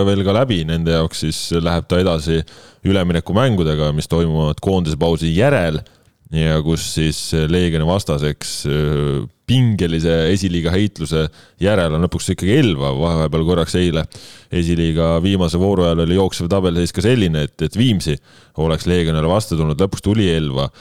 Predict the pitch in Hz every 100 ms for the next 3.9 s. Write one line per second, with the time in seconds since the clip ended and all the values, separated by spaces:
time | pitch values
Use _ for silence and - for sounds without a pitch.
0 | - - 78 80 78 80 80 65 90 139
1 | 135 92 85 82 82 82 82 78 71 57
2 | 50 90 104 98 101 120 98 - 107 110
3 | 95 80 - - 80 80 80 80 76